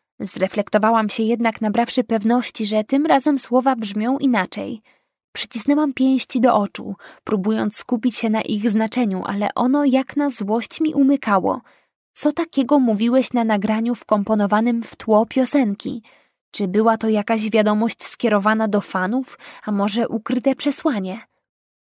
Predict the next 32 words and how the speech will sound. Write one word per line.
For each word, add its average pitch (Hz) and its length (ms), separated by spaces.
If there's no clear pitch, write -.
Ból 220 340
w 190 100
moich 202 320
skroniach 226 540
pulsował 240 680
jak 226 220
bas 202 380
dudniącego 208 680
głośnika, 214 720
nie 202 80
pozwalając 202 640
skupić 233 440
się 226 100
na 214 140
kakofonicznych 220 840
dźwiękach 208 520
dłużej 214 460
niż 208 220
przez - 320
kilka 233 360
sekund. - 540
Słyszałam 285 560
słowa, 226 520
ale 196 320
zanim 220 480
dotarło 233 440
do 220 100
mnie 226 220
znaczenie 226 540
jednego 226 380
z 190 100
nich, 247 380